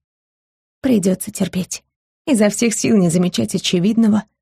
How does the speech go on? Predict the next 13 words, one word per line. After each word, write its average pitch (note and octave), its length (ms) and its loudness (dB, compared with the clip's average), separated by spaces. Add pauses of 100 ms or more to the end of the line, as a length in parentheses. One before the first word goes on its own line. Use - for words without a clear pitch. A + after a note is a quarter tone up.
(260)
потому G#3+ 260 2
что G#3+ 140 0
если G#3 220 0
она G#3 240 4
ткнёт G#3+ 340 2
Кирилла F#3+ 320 2
носом F#3+ 340 2
в D#3+ 40 0
доказательство F#3+ 640 0
его F#3+ 260 4
неверности, F#3+ 680 0 (840)
то G3+ 160 0
тут - 420 -2